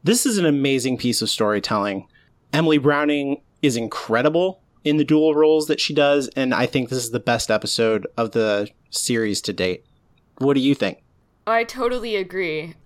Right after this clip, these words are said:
Speaker 2: I know I keep saying this, but this is the best episode yet. I love the way they took Essie's story and gave it space to breathe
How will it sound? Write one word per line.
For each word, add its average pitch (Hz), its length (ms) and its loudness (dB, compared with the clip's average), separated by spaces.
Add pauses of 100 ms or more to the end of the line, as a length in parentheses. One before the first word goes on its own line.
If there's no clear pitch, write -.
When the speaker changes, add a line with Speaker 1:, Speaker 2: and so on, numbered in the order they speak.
Speaker 2:
I 226 80 0
know 226 140 -2
I 247 140 0
keep 247 200 -10
saying 190 360 -6
this, - 280 -6
but 165 420 -4 (100)
this 202 400 -4
is 202 400 -2 (220)
the 208 100 -4
best 170 280 -4
episode 165 380 -6
yet. 139 320 -12 (640)
I 175 300 -2
love 190 280 0
the 214 80 0
way 196 160 -2
they 190 160 -4
took 196 300 -10
Essie's 196 420 -8
story 208 680 -6 (120)
and 180 280 -8
gave 180 240 -4
it 180 320 -6 (140)
space - 580 -4
to - 120 -14
breathe 175 520 -8